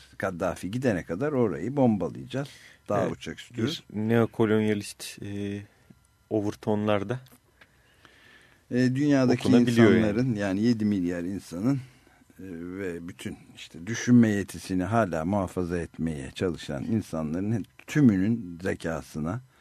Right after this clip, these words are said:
Speaker 1: ve haysiyetine hakaret niteliğinde bir şey. Washington Post'ta,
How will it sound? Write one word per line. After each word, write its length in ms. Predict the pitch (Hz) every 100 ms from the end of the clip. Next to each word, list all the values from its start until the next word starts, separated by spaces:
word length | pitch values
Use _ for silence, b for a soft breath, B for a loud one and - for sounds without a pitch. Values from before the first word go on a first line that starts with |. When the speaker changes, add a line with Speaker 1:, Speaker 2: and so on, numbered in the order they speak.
| b b b b
Speaker 1:
ve 60 | 104
haysiyetine 720 | 110 107 - 90 82 - 143
hakaret 580 | 135 127 147 151 147 123
niteliğinde 680 | 101 - 78 76 73 139
bir 60 | 131
şey. 200 | - 90
Washington 600 | 87 131 127 113 - 98
Post'ta, 640 | - 104 92 - - 156